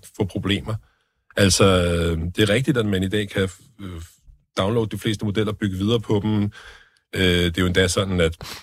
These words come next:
man kan bruge outputtet fra modellerne til at bygge sine egne modeller og så videre. Øhm, men der er jo i øjeblikket en, i mine øjne, legitim frygt for, at man f-, at, at for eksempel E U kommer til at, øh,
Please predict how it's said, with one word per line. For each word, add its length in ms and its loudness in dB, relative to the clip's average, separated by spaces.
man 120 0
kan 100 -6
bruge 240 -2
outputtet 400 0
fra 100 -2
modellerne 400 -2
til 140 -4
at 80 -6
bygge 140 -2
sine 180 -4
egne 140 0
modeller 320 -2
og 120 -4
så 100 -2
videre. 300 4
Øhm, 880 2
men 520 0
der 60 -2
er 200 -2
jo 200 0
i 140 -4
øjeblikket 600 -2
en, 100 -4
i 60 -4
mine 260 0
øjne, 220 0
legitim 480 -4
frygt 340 -2
for, 300 0
at 200 -6
man 140 -2
f-, 380 -14
at, 140 -2
at 140 -4
for 220 -10
eksempel 380 0
E 240 -4
U 140 -4
kommer 300 0
til 340 0
at, 160 2
øh, 300 -2